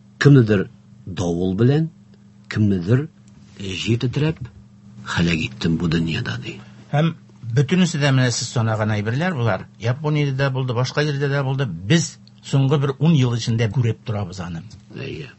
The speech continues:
Speaker 1: Мин күп вәгазьләрдә әйтәм. Менә кесәгездә бар телефон. Икешәр, өчәр камерлы хәзер кыйммәтле телефоннарыгыз бар. Ул телефоныгыз эшләсен өчен нәрсә кирәк? Ике әйбер кирәк. Акчасын салырга кирәк. Һәм зарядкага куярга кирәк.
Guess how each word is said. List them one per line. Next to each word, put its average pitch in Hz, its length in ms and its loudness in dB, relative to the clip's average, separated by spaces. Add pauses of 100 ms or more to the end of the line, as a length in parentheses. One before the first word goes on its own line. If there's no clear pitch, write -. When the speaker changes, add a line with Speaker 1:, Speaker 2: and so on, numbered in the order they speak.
(680)
Speaker 1:
Мин 87 420 4 (340)
күп 104 220 4
вәгазьләрдә 92 640 -2
әйтәм. 85 340 -4 (340)
Менә 101 220 4
кесәгездә 95 640 0
бар 87 260 -2 (140)
телефон. 90 400 -4 (400)
Икешәр, 101 520 0
өчәр 101 300 0
камерлы 90 480 2
хәзер 82 400 -4
кыйммәтле 85 400 -2
телефоннарыгыз 80 720 -6
бар. - 220 -16 (240)
Ул 117 180 8
телефоныгыз 98 640 2
эшләсен 90 400 -2
өчен 95 220 0
нәрсә 90 180 0
кирәк? 78 300 -4 (100)
Ике 107 300 2
әйбер 76 180 -2
кирәк. 73 320 -8
Акчасын - 400 -4
салырга 87 300 0
кирәк. - 400 -10 (340)
Һәм 113 160 4
зарядкага 82 640 -4
куярга 78 320 -4
кирәк. - 260 -10